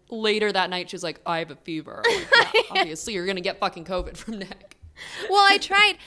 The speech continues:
Speaker 2: So as soon as he tested positive, it was too late. I should have known, but I, like, fled.
Speaker 1: Oh, yeah.
Speaker 2: I was like, I literally packed a bag and, like, took it to the
Speaker 1: Yeah.
Speaker 2: other room. Way too late. Way too
Speaker 1: Oh my
Speaker 2: late. And
Speaker 1: God,
Speaker 2: now I
Speaker 1: yeah.
Speaker 2: sound like this. I had five days of a fever.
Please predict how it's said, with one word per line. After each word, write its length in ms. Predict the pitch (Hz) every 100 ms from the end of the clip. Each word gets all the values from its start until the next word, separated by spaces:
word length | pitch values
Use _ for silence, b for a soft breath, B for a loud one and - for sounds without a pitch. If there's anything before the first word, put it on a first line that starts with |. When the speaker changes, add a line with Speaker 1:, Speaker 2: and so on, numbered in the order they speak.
| -
Speaker 2:
So 120 | 381
as 140 | 370
soon 260 | - 339 349
as 180 | 392 381
he 300 | - - 330
tested 460 | 330 311 285 - 294
positive, 560 | 254 247 262 226 208 214
it 80 |
was 120 | 233 -
too 180 | 302
late. 320 | 240 202 185 -
I 100 | 208
should 180 | 233
have 80 | 196
known, 320 | 175 196 185
but 100 | 175
I, 120 | 190 208
like, 180 | 208
fled. 640 | - - 233 214 214 240 247
Speaker 1:
Oh, 20 |
yeah. 220 | 185 208 -
Speaker 2:
I 80 | 233
was 100 | 262
like, 120 | 247 _
I 120 | 254
literally 420 | 254 262 269 254
packed 400 | 240 233 240 233
a 40 | 240
bag 520 | 208 202 214 226 226
and, 100 | 214
like, 240 | 208 196 -
took 220 | - 214
it 180 | 196 185
to 80 | 175
the 80 |
Speaker 1:
Yeah. 100 | 214
Speaker 2:
other 200 | 214 214
room. 380 | 208 208 214 214 - b b
Way 340 | - 214 233 220
too 220 | - 190
late. 380 | 175 170 190 - b b b b -
Way 260 | 262 285
too 180 | 277 254
Speaker 1:
Oh 20 |
my 40 | 233
Speaker 2:
late. 200 | 196 190
And 80 | 202
Speaker 1:
God, 60 |
Speaker 2:
now 160 | 226 247
I 60 | 247
Speaker 1:
yeah. 100 | 247
Speaker 2:
sound 180 | 240
like 220 | 226 214 -
this. 220 | 185 190
I 80 | -
had 160 | 214 196 _
five 240 | 277 285
days 200 | 262 269 254
of 100 | 240
a 60 |
fever. 580 | 240 233 226 226 226 226